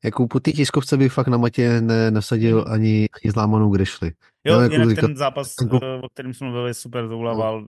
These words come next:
Speaker 2: jako
Speaker 1: No. Ten, jako ten kluk byl prostě, jako jsem si říkal, ten je mimo prostě, co to je, panebože. Já tam zase tu svoji partičku kamarádů, prostě jako spíš taková show a říkal jsem si, no, to nemá šanci prostě, David měsíc tamhle v Thajsku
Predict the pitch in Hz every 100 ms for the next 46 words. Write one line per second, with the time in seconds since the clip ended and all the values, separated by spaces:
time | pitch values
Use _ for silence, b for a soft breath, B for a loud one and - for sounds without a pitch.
0 | 110 107 113 110 107 110 107 104 101 _
1 | _ _ - 117 120 120 131 131 123 131
2 | 127 131 131 - 139 131 - 131 123 -
3 | 117 113 127 117 120 120 113 139 160 139
4 | - 123 - 101 131 120 95 92 127 143
5 | 135 123 123 113 B B - 98 127 113
6 | 110 120 117 - 123 - 104 117 113 123
7 | - 101 107 113 113 113 - 135 123 123
8 | 120 135 - 120 - - 131 - 135 147
9 | 143 127 117 117 107 120 117 120 - 117
10 | 113 113 - - _ _ _ _ _ -
11 | 110 110 113 120 127 - 123 151 175 147
12 | - 107 104 117 - 120 110 - 117 -
13 | 110 107 120 120 120 - 101 - - 127